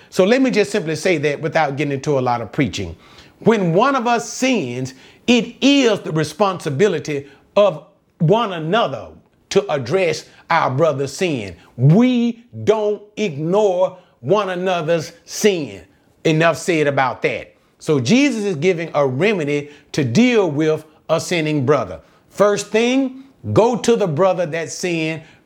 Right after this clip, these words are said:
privately, one-on-one. If the brother listens to you in your rebuke, and of course you need to have the spirit of reconciliation.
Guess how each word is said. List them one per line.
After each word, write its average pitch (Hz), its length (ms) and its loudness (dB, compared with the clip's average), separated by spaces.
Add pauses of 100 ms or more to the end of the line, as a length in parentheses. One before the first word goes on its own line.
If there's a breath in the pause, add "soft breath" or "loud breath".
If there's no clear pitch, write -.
privately, 104 680 -2 (200 soft breath)
one-on-one. 147 1080 -2 (520 soft breath)
If 226 280 2
the 170 80 2
brother 190 460 0
listens 208 600 -2
to - 140 -4
you 220 540 2 (240 soft breath)
in 214 280 0
your 190 300 2
rebuke, 226 720 2 (200 loud breath)
and 165 120 -2
of 135 100 -6
course 262 260 2
you 196 60 -4
need 196 160 -2
to 165 60 -4
have 151 260 0
the 135 100 -2
spirit 170 540 0 (240 loud breath)
of 175 260 2
reconciliation. 151 1400 0